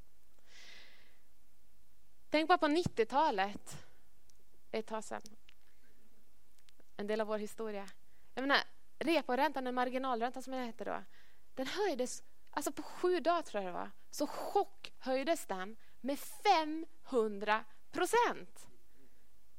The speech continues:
Jag menar, det är ingen liten höjning, utan det kändes nog för ganska många.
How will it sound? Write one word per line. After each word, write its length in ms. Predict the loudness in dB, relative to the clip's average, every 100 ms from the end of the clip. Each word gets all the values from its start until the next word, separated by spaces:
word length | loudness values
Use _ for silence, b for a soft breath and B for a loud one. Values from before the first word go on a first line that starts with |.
| -8 -2
Jag 100 | 6
menar, 140 | 6
det 100 | 8
är 120 | 6
ingen 300 | 6 4 4
liten 540 | 4 4 4 0 2 4 4
höjning, 460 | 2 2 -2 -4 -6 b b b
utan 240 | 6 8
det 120 | 8
kändes 760 | 4 4 8 8 6 4 4 2
nog 280 | 2 2 2
för 100 | 4
ganska 500 | 6 6 4 0 4
många. 600 | 4 4 4 4 4 2